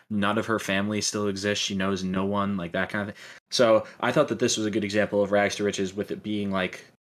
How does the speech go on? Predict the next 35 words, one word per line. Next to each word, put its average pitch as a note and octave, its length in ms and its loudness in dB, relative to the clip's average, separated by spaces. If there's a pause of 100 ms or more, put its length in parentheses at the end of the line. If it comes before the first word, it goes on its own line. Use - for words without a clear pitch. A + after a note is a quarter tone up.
(760)
not A#2 280 2
a G2+ 140 6
literal G#2 480 0
rags F#2 300 -2
to - 80 -10
riches. F#2 500 -10 (120)
Although, E3 260 6
again, B2+ 400 2 (260)
it B2 140 -4
is B2+ 380 0
literal A#2+ 380 0
rags G#2 260 0
to A2 80 -10
riches A2 320 -6
that G2 300 -2
happens G#2 400 -8
throughout G2+ 200 -4
the - 60 -12
show A2 300 -2
where F#2+ 400 -4
it's G#2 140 -12
played A2+ 220 -2
off G#2 220 0
as F#2+ 100 -6
a G2 40 -4
gag, F#2+ 440 -2
but F#2 240 -6 (400)
I G#2 40 -10
think G2 140 -8
it G2+ 100 -6
fits - 220 -8
along F2 220 -8
with E2+ 100 -20
their D#2+ 100 -16
themes. - 440 -16